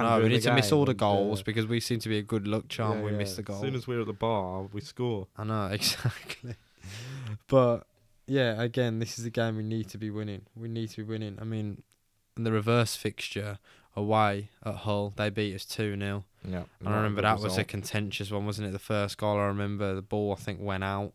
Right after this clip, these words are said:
Speaker 1: Uh, but the referee played on and
Speaker 2: Yeah,
Speaker 1: Honeyman
Speaker 2: yeah, a little
Speaker 1: didn't
Speaker 2: pass
Speaker 1: even
Speaker 2: across.
Speaker 1: realise and just tapped it
Speaker 2: I
Speaker 1: in or it
Speaker 2: know.
Speaker 1: hit his body. So that was a disappointing one. Blues can put it right this time round.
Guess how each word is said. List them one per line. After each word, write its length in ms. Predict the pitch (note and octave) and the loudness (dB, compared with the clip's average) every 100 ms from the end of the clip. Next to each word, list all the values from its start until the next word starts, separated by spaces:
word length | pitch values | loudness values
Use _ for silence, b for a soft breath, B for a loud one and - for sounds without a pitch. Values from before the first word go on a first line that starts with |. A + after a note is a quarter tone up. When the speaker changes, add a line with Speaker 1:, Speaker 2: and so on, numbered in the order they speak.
| _ b b b b b b b b b - | _ b b b b b b b b b -8
Speaker 1:
Uh, 280 | G#2 G2+ G2+ | 0 2 2
but 120 | F#2+ G2+ | 2 0
the 80 | |
referee 320 | G2+ F#2 - G#2 | 2 0 -2 -4
played 400 | - G#2 G2+ G#2 | 0 0 2 0
on 160 | G#2 | 0
and 100 | F#2+ | 0
Speaker 2:
Yeah, 60 | F#2+ | 0
Speaker 1:
Honeyman 380 | G#2+ G#2 G#2 G2+ | 0 2 2 2
Speaker 2:
yeah, 60 | |
a 20 | F#2+ | 0
little 180 | - | -4
Speaker 1:
didn't 200 | F2+ A2+ | -2 2
Speaker 2:
pass 60 | G#2+ | 2
Speaker 1:
even 140 | G2+ G2+ | 2 0
Speaker 2:
across. 100 | G#2 | 4
Speaker 1:
realise 640 | A2 A2+ G#2+ G2 G2 G2 | 4 4 4 2 0 -2
and 100 | G2+ | -2
just 160 | G2+ - _ _ - | -4 -6 _ _ -4
tapped 340 | A#2+ G#2 - | -2 -2 -2
it 100 | G#2+ | -2
Speaker 2:
I 60 | A2 | -2
Speaker 1:
in 100 | G2 | 0
or 80 | G2+ | -2
it 20 | |
Speaker 2:
know. 60 | |
Speaker 1:
hit 180 | F#2 A#2 | 2 0
his 120 | G#2 F#2+ | 0 -2
body. 440 | A#2 G#2+ G2 F#2+ B B B B | -2 0 -2 -4 B B B B
So 80 | - | 0
that 40 | B2 | 2
was 120 | A2 | 2
a 40 | |
disappointing 580 | G#2 G2+ G#2+ G#2+ F#2+ G2 | 0 -2 -4 -2 -2 0
one. 180 | G2 G2+ | -2 0
Blues 280 | G#2+ G#2+ - | 2 0 0
can 140 | G2 | -8
put 240 | - A2 | -4 -4
it 100 | G2 | -2
right 340 | G2+ G#2+ G#2 F2+ | -2 0 0 -2
this 200 | G2 - | -6 -10
time 340 | - G2 G2 | -6 -4 -4
round. 400 | G2 G2 G2 G2+ | -4 -4 -4 -6